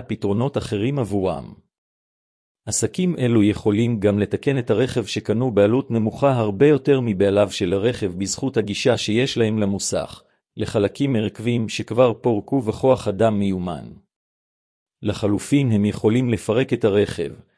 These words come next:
להפנות חלק מהחלקים שלו למכירה כחלקי חילוף משומשים ואת החלק האחר להעביר לטובת מפעלי מחזור. למידע נוסף בנושא מכירת רכב לחלקים.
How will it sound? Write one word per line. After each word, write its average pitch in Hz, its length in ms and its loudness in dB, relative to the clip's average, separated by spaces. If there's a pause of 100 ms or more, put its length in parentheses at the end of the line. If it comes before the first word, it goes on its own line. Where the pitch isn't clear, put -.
(300)
להפנות 131 480 0
חלק 139 320 2
מהחלקים 104 680 0
שלו 110 300 4
למכירה 104 580 0
כחלקי 117 540 -2
חילוף 120 460 -2
משומשים 107 640 -4
ואת 101 220 0
החלק 135 420 0
האחר 127 380 0
להעביר 113 460 2
לטובת 113 520 0
מפעלי 107 440 0
מחזור. 92 680 -4 (1120)
למידע 101 460 2
נוסף 113 540 2
בנושא 101 540 2
מכירת 113 520 0
רכב 110 320 -2
לחלקים. 92 720 -4